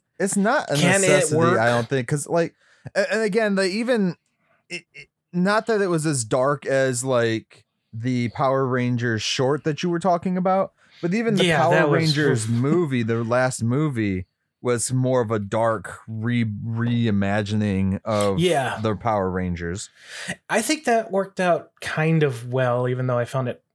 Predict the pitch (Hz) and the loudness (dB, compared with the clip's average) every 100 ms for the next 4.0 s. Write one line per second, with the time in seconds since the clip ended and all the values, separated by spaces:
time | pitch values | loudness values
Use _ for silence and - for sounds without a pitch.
0 | - 139 123 120 120 127 131 - 139 190 | -6 -2 -2 -2 -2 -2 -4 0 2 2
1 | 202 208 220 202 175 175 180 170 151 156 | 2 0 0 0 2 2 2 0 2 2
2 | 165 160 131 131 127 123 113 - - _ | 2 0 0 2 2 0 -2 -10 -20 _
3 | _ _ _ _ _ _ _ _ 131 | _ _ _ _ _ _ _ _ -8